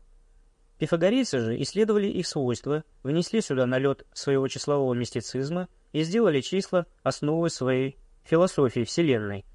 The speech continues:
пытаясь свести все соотношения к числовым. Круглая скобка.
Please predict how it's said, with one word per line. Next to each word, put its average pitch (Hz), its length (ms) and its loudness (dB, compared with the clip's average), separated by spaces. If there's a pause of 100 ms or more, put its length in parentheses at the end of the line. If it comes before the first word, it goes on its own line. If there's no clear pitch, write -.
пытаясь 139 340 0
свести 135 400 -2
все 131 240 0
соотношения 170 640 -2
к - 60 -14
числовым. 127 580 2 (1700)
Круглая 170 280 4
скобка. 110 540 -2